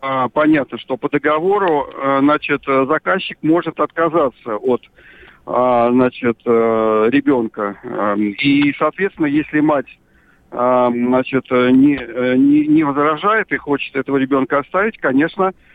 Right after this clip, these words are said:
эм, это её ребёнок. Но, эм, здесь уже, эм, сила, э, сила договора, она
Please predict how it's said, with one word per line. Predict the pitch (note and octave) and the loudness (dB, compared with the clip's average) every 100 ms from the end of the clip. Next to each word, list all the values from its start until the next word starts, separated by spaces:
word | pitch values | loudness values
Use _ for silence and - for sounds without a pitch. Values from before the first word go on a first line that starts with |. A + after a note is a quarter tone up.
| - - | -20 -4
эм, | C3 C3+ C3+ C3 | 0 2 2 2
это | C#3+ D#3+ - | 0 -2 0
её | D#3+ E3 D#3 D3 | 0 0 2 0
ребёнок. | A#2+ A2 A2+ G2 - - - _ - - | -2 -6 -8 -8 -12 -20 -20 _ -14 -4
Но, | A#2+ C3+ D#3 D#3 D3+ - - - - | 2 4 4 2 0 -2 -14 -16 -4
эм, | B2+ C3 C3 B2+ C3 C#3 C3+ | 0 2 2 2 2 0 0
здесь | G#3 G#3+ | -2 0
уже, | F#3+ E3 F3+ D#3 D3 - | 0 0 0 -2 -8 -16
эм, | C#3 C#3 C3+ C3+ B2 B2+ A2+ C#3 A#2 - | -6 -2 0 0 0 -2 -4 -10 -10 -2
сила, | F3+ E3 C#3+ B2+ _ _ - | 0 2 0 -4 _ _ -8
э, | A#2+ A#2 A2+ A#2 - | -2 0 0 0 -2
сила | E3+ D#3+ | 0 2
договора, | C#3 C#3+ C#3+ D3+ G3 F3+ | 0 -2 -2 0 0 0
она | B2+ B2+ D3 | -2 0 -2